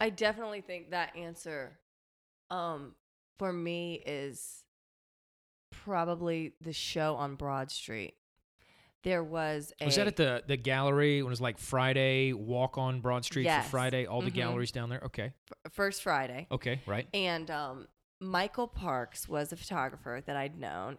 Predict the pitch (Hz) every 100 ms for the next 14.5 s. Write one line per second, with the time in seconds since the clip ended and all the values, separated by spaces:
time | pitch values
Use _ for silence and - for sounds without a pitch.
0 | - 160 165 196 180 175 175 - - 185
1 | 165 170 160 185 175 - 147 127 160 -
2 | 165 151 156 135 147 147 - 151 - -
3 | 135 180 180 - 165 147 143 139 151 165
4 | - - - - - 208 196 - 185 180
5 | 170 156 202 190 165 151 151 143 82 -
6 | - - 156 139 139 110 87 139 120 110
7 | - 208 170 - - - 160 - 165 151
8 | 147 - - _ _ - 277 269 196 160
9 | 156 147 139 143 127 127 120 - 143 131
10 | - 123 107 - - 160 185 - 127 120
11 | 120 - _ _ _ _ - 170 151 160
12 | 170 165 170 - 147 139 135 127 120 113
13 | 113 - _ _ _ _ _ - 196 180
14 | 160 147 127 131